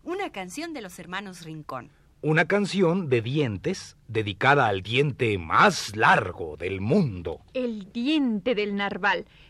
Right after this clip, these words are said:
Speaker 3: que es un mamífero marino, pariente de las ballenas.
Speaker 1: Mamíferos.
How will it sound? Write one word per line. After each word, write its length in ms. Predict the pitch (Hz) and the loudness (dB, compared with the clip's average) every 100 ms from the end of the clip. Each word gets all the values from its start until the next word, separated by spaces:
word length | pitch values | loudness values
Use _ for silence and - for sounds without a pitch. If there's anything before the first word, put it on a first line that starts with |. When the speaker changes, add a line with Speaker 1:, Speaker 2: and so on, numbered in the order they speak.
| - | -2
Speaker 3:
que 100 | 220 | -2
es 140 | - | 0
un 120 | 233 | 0
mamífero 560 | 233 247 269 247 190 190 | 2 2 2 0 -6 -4
marino, 600 | 196 254 349 302 220 311 - _ - | 0 2 2 2 0 -2 -10 _ -6
pariente 460 | 339 226 196 190 220 | -4 -2 -6 -2 0
de 80 | 220 | 2
las 200 | 226 214 | -2 -2
ballenas. 600 | 285 415 480 - - - 180 | -2 -2 -2 -8 -20 -20 -20
Speaker 1:
Mamíferos. 1400 | 170 170 160 185 226 202 - 165 151 151 151 - - | -18 -16 -14 -10 -10 -12 -14 -14 -12 -14 -16 -20 -20